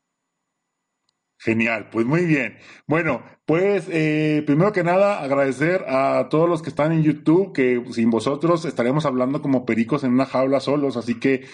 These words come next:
os agradecemos que estéis aquí. Obviamente también a los que están escuchando el podcast, eh, a través de Spotify o a través de iVoox o a través de su aplicación favorita, y esto lo puedes hacer con el,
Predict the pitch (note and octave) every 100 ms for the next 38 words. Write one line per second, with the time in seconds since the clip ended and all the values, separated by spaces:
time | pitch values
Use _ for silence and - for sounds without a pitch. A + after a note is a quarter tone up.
0 | - - A2 A#2 G#2+ G#2+ G#2 A2 D3 D#3
1 | C3+ - C3+ B2+ A#2 C#3+ D#3+ C3+ B2 B2+
2 | B2 B2 A#2 B2+ C3 - B2 C3 A#2+ C3
3 | C3+ B2+ D#3+ D#3+ D#3+ C3+ B2+ - - -
4 | - A#2+ A#2 A#2+ B2+ B2+ C3 E3+ F#3+ D#3+
5 | D#3 E3 C3 B2 B2 A#2+ C3 C3+ C#3 F3+
6 | D#3 D3+ C3 A#2+ A#2+ D3 D#3 D3+ C3+ A2+
7 | C3+ C3 E3+ D#3 E3 D#3+ D3+ D#3 - -
8 | - A#2 A#2 C3+ E3+ D3 D3 D3+ D3 B2
9 | D3 D#3 D#3 B2+ A#2 A2 G#2+